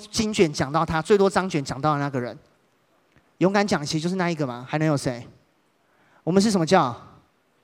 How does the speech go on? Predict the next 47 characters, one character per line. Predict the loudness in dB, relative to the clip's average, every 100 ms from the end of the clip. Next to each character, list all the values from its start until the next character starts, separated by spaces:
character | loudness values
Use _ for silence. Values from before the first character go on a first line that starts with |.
| _ _ -20 -2
基 | 4
督 | 6
教。 | 6 6
基 | 4
督 | 4 4
是 |
谁？ | 4 4 2 -6 -18 _ _ _ _ _
所 | 4 6
以 | 6 2 -4
整 | 2 4
卷 | 4
圣 | 4 2
经 | 2
最 | 4 6
多 | 6
章 | 6 2
节 | 2 0
讲 | 0 0
到 | 4 4
的 |
人 | 2 2
是 | 6 6 4 -4 _ _ _ _ _ _ _ _ _ _ _ _ 4
耶 | 6
稣， | 8 10 10
就 | 10 6
是 |
耶 | 6 4
稣， | 4 4
不 | 4
要 | 6
再 |
怀 | 6 4
疑， |
就 | 4 2
是 |
耶 | 4 2
稣。 | 2 -4 -6 -14 _ _ _ _ -20 _ _ _ 6
第 | 10
二 | 10
多 | 10 8 10
的， | 8
你 | 6 0
们 | 2
觉 | 4
得 |
是 | 4
谁？ | 2 0 -4